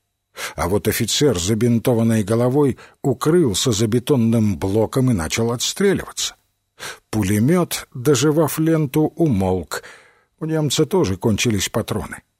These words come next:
Прелесть поражения Германии, когда обороняющимся нечего есть, а пули — на вес золота. Немец поднялся во весь рост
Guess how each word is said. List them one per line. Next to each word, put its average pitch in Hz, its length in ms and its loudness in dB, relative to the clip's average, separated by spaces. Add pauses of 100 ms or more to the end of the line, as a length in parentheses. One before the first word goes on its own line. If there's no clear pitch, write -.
(500)
Прелесть 123 600 0
поражения 117 760 0
Германии, 101 1040 -4
когда 113 480 -2
обороняющимся 117 1200 0
нечего 110 520 0
есть, 120 600 -2 (320)
а 117 160 0
пули — 120 600 0 (240)
на 107 220 2
вес 113 420 0
золота. - 600 -6 (640)
Немец 123 600 0
поднялся 127 720 0
во 117 140 2
весь 123 280 0
рост 127 460 0